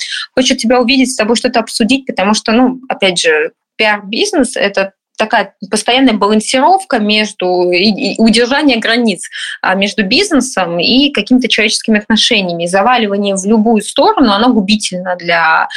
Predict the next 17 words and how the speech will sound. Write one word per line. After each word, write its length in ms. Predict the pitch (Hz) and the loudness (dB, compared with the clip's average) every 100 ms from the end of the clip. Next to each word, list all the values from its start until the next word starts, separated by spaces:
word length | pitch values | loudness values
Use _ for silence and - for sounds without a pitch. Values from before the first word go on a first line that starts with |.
| - - | -6 -4
отношений 460 | 185 208 226 190 | -2 -2 0 0
с 80 | 190 | -2
клиентом, 500 | 226 247 440 370 220 | 0 2 2 2 4
но 200 | 247 277 | 4 2
вот 180 | 220 220 | 0 -2
этот 280 | 220 190 - | -2 -2 0
тонкий 280 | 254 247 | 0 0
баланс 560 | 196 208 302 453 - - _ _ | -2 0 2 0 -6 -16 _ _
нужно 220 | 269 285 240 | 0 2 2
держать, 420 | 226 226 202 - | 2 2 0 -2
когда 180 | - - | -6 -4
ты 80 | |
как 300 | - 196 - | -2 -4 -4
канатоходец, 800 | - 214 202 214 - 403 415 220 | -2 -2 0 -2 2 2 2 0
да, 200 | 233 311 | 2 2
вот 140 | 226 202 | 2 2
держишь 680 | 233 247 208 - - - | 0 0 -2 -6 -10 -12